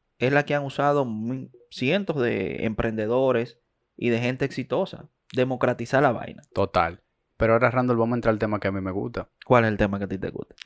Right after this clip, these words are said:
Speaker 2: Cómo él hacía publicidad. Porque estamos hablando, en ese tiempo
Speaker 1: <laughs>
Speaker 2: no había redes sociales, no era que él iba a tirarle una foto al, al carro y vamos a comenzar a propagandear este carro.
Speaker 1: Mm.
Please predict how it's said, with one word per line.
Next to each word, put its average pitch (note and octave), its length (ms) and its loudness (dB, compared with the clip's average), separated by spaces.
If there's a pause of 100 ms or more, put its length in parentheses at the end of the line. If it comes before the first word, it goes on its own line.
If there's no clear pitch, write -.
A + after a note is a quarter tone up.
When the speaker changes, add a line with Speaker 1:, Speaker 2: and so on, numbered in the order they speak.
Speaker 2:
Cómo G#2+ 540 0
él G2+ 340 0
hacía G2+ 500 0
publicidad. G2 840 -2 (280)
Porque G2+ 180 0
estamos G2+ 280 2
hablando, G#2+ 560 2
en A2 160 -2
ese D3 200 4
tiempo G#2+ 480 2
Speaker 1:
<laughs> - 40 -8
Speaker 2:
no A#2 180 2
había A2+ 240 4
redes A#2+ 300 4
sociales, D3 640 4
no C3+ 100 4
era C3 180 6
que C#3 100 6
él C3+ 80 8
iba C#3+ 140 10
a C3+ 60 4
tirarle C#3+ 240 6
una C#3+ 180 6
foto D3 300 6
al, D3 100 8
al C#3+ 280 6
carro D3 480 6
y C3+ 100 6
vamos C3+ 240 6
a - 20 -2
comenzar C#3+ 360 2
a C3+ 40 -8
propagandear C#3 600 4
este C#3 180 2
carro. C#3 460 2
Speaker 1:
Mm. A2+ 160 -16